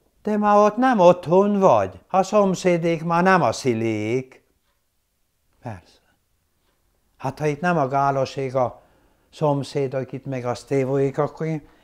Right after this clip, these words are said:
én már nem nagyon vagyok otthon. Meg te is úgy vagy, nem tudom, hogy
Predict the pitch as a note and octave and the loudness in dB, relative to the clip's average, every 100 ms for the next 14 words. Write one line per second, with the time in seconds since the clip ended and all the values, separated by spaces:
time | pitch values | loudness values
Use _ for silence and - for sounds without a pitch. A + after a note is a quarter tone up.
0 | _ E3 D#3+ D#3+ D#3+ D#3+ E3 - F#3 F#3 | _ -8 -6 -4 -6 -8 -12 -8 -2 0
1 | C3+ G#2 G2 F#2 F2+ F2+ F2 E2+ D#2 D2+ | 0 0 -2 -4 -4 -4 -4 -8 -8 -10
2 | - - D#2+ G2 G2 F3+ C3 D#2+ - F2+ | -14 -18 -14 -12 0 2 2 0 -6 -6
3 | E2+ E2+ D#2+ E2 F2+ D#2 D2 D#2 D2+ D#2 | -6 -4 -4 -4 -6 -8 -12 -16 -14 -14
4 | D#2+ E2 | -14 -16